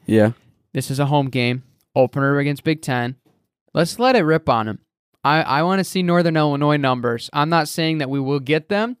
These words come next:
Speaker 2: but let's shoot for that. Let's put the pedal down and say, "Hey, we can do it." But let's do it in the passing game, too. That's gonna make me feel more comfortable going into those bigger games moving forward.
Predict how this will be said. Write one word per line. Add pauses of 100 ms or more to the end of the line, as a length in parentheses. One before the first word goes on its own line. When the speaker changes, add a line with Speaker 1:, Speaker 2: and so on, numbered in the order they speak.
(140)
Speaker 2:
but
let's
shoot
for
that. (340)
Let's
put
the
pedal
down
and
say,
"Hey, (380)
we
can
do
it." (380)
But (180)
let's
do
it
in
the
passing
game,
too. (100)
That's
gonna
make
me
feel
more
comfortable
going
into
those
bigger
games
moving
forward.